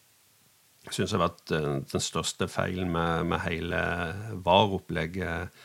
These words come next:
Premier League har tatt i bruk, i forhold til at, eh, den mannen som egentlig skal ta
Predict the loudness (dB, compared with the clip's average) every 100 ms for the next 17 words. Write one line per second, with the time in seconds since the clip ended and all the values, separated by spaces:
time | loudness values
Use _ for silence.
0 | -20 -20 -6 0 2 4 2 2 0 2
1 | 2 2 2 2 2 4 4 2 0 0
2 | 0 0 0 0 2 0 -2 -4 -2 -2
3 | -8 -18 -20 -20 -20 _ 8 8 8 8
4 | 8 6 2 2 0 2 2 4 2 0
5 | 0 0 0 2 6 8 6 0 -20 -20
6 | -20 -18 -6 2 6 6 4